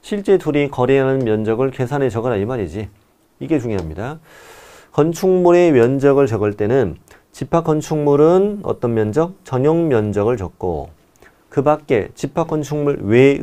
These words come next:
건축물일 때는 연면적을 적는다, 이거죠. 주로 이쪽을 잘 내는데,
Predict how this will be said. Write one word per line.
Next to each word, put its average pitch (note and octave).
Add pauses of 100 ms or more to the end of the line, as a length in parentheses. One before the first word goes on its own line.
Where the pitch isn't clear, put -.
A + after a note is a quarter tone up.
(240)
건축물일 A#2+
때는 A2+
연면적을 A#2+
적는다, G2+
이거죠. E2 (1300)
주로 F#3
이쪽을 E3+
잘 B2
내는데, A2